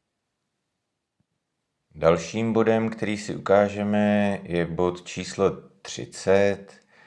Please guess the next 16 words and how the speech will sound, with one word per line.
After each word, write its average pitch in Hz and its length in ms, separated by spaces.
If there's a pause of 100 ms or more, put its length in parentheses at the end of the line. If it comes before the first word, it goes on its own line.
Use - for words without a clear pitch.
(380)
Jeho 80 400
lokalizace 87 720
je 92 140
o - 80
něco 87 300
obtížnější, 95 1400
ale 80 320
pro 76 260
účely 78 420
automasáže 82 840
bude 80 240
dostačující 85 1120 (460)
uvolňovat 85 800
celou 85 220
oblast 82 500
prohlubně 87 1040